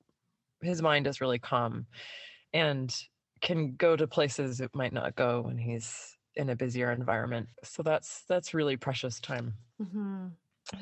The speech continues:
Speaker 1: And after that, the rhythm is, uh, I'm pretty focused on,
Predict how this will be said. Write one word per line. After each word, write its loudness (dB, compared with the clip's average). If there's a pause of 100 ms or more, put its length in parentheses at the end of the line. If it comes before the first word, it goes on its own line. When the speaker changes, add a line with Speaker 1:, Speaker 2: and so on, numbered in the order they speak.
Speaker 1:
And 0 (220)
after 8
that, 8 (240)
the 2
rhythm 4
is, -2
uh, 6 (120)
I'm 4
pretty 2
focused 2
on, 0